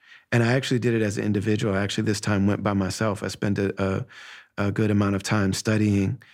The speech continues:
uh, how to do these rituals on my own, how to lead myself and do these rituals. And so I was able to go. And I just,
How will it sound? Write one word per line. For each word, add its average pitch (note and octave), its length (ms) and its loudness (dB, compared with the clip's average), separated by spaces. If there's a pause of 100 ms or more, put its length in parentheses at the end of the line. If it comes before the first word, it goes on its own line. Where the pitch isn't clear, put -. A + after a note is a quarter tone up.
(380)
uh, G2 320 0
how A2 220 0
to G#2+ 100 -2
do A2+ 240 -2
these G#2+ 220 0
rituals G#2+ 480 0
on G#2 140 2
my G2 200 2
own, G#2 360 2
how G#2+ 160 0
to G#2 80 0
lead G2+ 280 2
myself G2+ 520 0
and G#2 120 0
do G2+ 140 2
these G2+ 220 0
rituals. G2+ 580 -2 (680)
And G#2+ 220 2
so G#2 320 0
I G2 80 2
was G2+ 180 0
able G#2 260 0
to G#2 120 -4
go. A#2 340 0 (1000)
And B2 140 4
I B2+ 60 4
just, C3+ 260 -2